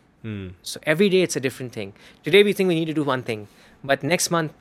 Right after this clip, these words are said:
Speaker 2: we might be like, "Oh, you know what? Like, um, uh, rock is coming back. We wanna do s-, we gotta, like, do a little bit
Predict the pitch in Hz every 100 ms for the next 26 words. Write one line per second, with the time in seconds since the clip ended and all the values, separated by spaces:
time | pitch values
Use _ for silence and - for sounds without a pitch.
0 | - 151 143 151 160 156 - 165 151 170
1 | 156 156 147 139 135 - - - - -
2 | - 120 113 - - 82 82 - - -
3 | - - 127 156 170 170 160 143 123 135
4 | 123 - - - _ 143 151 156 143 -
5 | 143 139 143 151 151 - 139 135 _ -
6 | - - 131 143 151 147